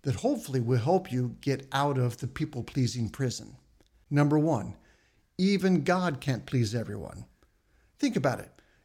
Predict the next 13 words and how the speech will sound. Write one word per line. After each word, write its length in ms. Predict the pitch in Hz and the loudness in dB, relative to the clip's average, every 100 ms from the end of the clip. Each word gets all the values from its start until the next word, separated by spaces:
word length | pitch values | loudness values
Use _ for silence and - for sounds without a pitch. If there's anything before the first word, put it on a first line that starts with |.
| 127 | 0
God 400 | 156 190 202 185 | 2 4 2 -2
can't 340 | - 165 160 | -4 -2 -2
win. 380 | 156 156 117 - - _ _ | 0 0 0 -6 -18 _ _
One 260 | 135 165 | 2 4
person 380 | 190 190 185 185 | 4 2 2 -2
prays 300 | - 160 151 | 0 0 0
for 160 | - 135 | -2 -2
rain, 460 | 127 151 226 262 - _ _ _ _ | 0 2 0 -2 -8 _ _ _ _
while 160 | 139 131 | 2 4
another 320 | 135 139 190 | 6 6 4
prays 260 | 196 156 156 | 2 0 2
for 160 | - | 0
sunshine. 640 | 190 233 247 - 123 92 | -2 0 -2 -2 -4 -6